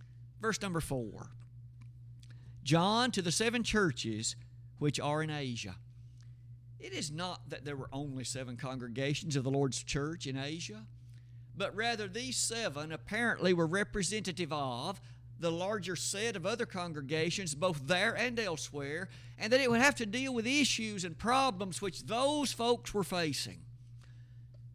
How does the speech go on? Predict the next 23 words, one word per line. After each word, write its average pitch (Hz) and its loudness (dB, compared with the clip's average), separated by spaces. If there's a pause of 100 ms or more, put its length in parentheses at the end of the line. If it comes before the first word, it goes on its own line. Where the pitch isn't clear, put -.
(240)
and 127 -2
which 160 2
by 160 4
inspiration 156 4
you 147 4
and 208 4
I 170 2 (640)
may 151 -2
well 151 2
find 143 0
ourselves 143 0
facing 131 -2
as 117 -6
well. 113 -10 (800)
Those 196 2
seven 196 -2
congregations 180 -2
are 143 -2
listed 165 0
in 139 0
verse 143 2
number 143 2
eleven. 123 4